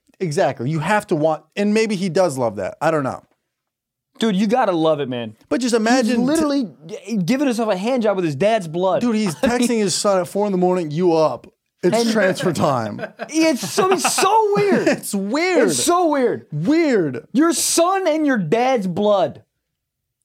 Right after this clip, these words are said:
Speaker 1: It, but that's just to get, like, an equilibrium, a
Speaker 2: I,
Speaker 1: balance.
Speaker 2: dude, I don't, I
Speaker 1: What is
Speaker 2: have
Speaker 1: it?
Speaker 2: n-, I,
Speaker 1: I
Speaker 2: I
Speaker 1: don't
Speaker 2: don't
Speaker 1: know.
Speaker 2: know.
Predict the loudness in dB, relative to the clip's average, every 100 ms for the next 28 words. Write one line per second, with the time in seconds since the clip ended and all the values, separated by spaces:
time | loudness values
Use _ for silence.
0 | _ 0 0 -2 -2 0 -2 -4 -6 -2
1 | 0 2 0 -2 -6 -2 0 0 0 -2
2 | -4 -8 -6 0 2 2 0 0 0 -2
3 | -2 0 2 2 -2 0 0 -2 -6 -10
4 | -20 _ _ -4 -2 0 0 2 0 0
5 | 0 0 -4